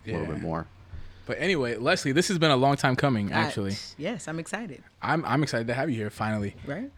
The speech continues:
Speaker 2: Let's, let's get into a little bit about you. Tell
Speaker 3: Sure.
Speaker 2: our, tell our listeners who you are, what you're about.
Speaker 3: I'm like a myriad of shit. No.
Speaker 2: Right.
Speaker 3: Um,
Speaker 2: <laughs>
Speaker 3: <laughs> let's see. Uh, well, when we first got to know each other, it was through a mutual friend. We'll call her.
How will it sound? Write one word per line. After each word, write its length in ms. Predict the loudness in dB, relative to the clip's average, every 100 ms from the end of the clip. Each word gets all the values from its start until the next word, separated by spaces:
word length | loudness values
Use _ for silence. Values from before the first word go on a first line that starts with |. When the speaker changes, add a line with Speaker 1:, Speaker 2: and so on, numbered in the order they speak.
| -16 -8
Speaker 2:
Let's, 440 | 0 2 2 0 -2
let's 120 | 2
get 120 | 2
into 160 | 4 4
a 20 |
little 140 | 4
bit 100 | 4
about 220 | 4 4
you. 260 | 4 4 2 -2
Tell 240 | -2 2 4
Speaker 3:
Sure. 60 | 2
Speaker 2:
our, 80 |
tell 220 | 0 0 4
our 40 |
listeners 380 | 4 2 0 0
who 120 | 2
you 180 | 4 6
are, 160 | 4 4
what 180 | 2
you're 80 | -2
about. 420 | -4 -2 0 -2 -8 -20 -20 -18 -18 -20 -20 -18 -8
Speaker 3:
I'm 60 |
like 140 | -6 -4
a 40 |
myriad 480 | -4 -2 -4 -4 -10
of 80 | -12
shit. 260 | -12 -12 -12 -10
No. 120 | -4
Speaker 2:
Right. 220 | -2 -2 -2 2
Speaker 3:
Um, 580 | 6 8 8 8 8 8 6 6 6
Speaker 2:
<laughs> 180 | 4 -2 -4 -12 -12
Speaker 3:
<laughs> 320 | -10 -10 -2
let's 260 | 2 2 0
see. 320 | 0 0 0
Uh, 520 | 2 4 6 4 2
well, 320 | 2 4 4 4
when 240 | 0 2
we 560 | 2 4 4 2 -2 -6 -16 -10
first 260 | -4 -4 -2
got 140 | -6
to 80 | -4
know 120 | -4
each 160 | -4 -2
other, 280 | -2 -2 -4
it 220 | -6 -4
was 680 | -2 -4 -4 -8 -10 -14 -18 -8
through 160 | -4 -2
a 60 |
mutual 400 | -2 -4 -6 -8
friend. 540 | -8 -8 -8 -6 -8 -8
We'll 200 | -6 -6
call 260 | -4 -6 -6
her. 220 | -8